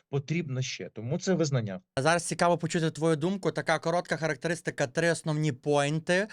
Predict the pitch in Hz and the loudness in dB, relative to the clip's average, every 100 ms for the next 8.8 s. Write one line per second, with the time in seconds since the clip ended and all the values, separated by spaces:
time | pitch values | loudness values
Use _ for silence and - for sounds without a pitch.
0 | - - - 143 160 180 208 - 175 175 | -10 -16 0 0 4 2 2 0 0 2
1 | 165 160 143 - 170 165 160 214 147 127 | 2 2 0 0 2 4 2 0 -2 0
2 | 120 165 - 139 123 123 131 - 147 147 | 2 2 0 -4 -4 -4 -4 0 0 2
3 | 139 135 123 107 - 104 - - 131 101 | -2 -2 0 -2 -4 -10 -12 -4 0 0
4 | 95 92 98 _ - - 147 131 127 123 | -2 -8 -14 _ -20 -2 0 2 0 2
5 | 147 151 - 123 147 131 139 123 123 123 | 2 0 -4 -4 -2 0 -2 0 0 0
6 | - 123 117 117 113 113 120 120 - 110 | -2 -4 -4 -4 -6 -4 -6 -6 -14 -10
7 | 120 113 110 104 110 110 - 110 117 120 | -4 -2 -2 -4 -4 -6 -6 -6 -2 0
8 | 113 113 107 107 104 76 110 107 | 0 0 -2 -2 -2 -2 -2 -4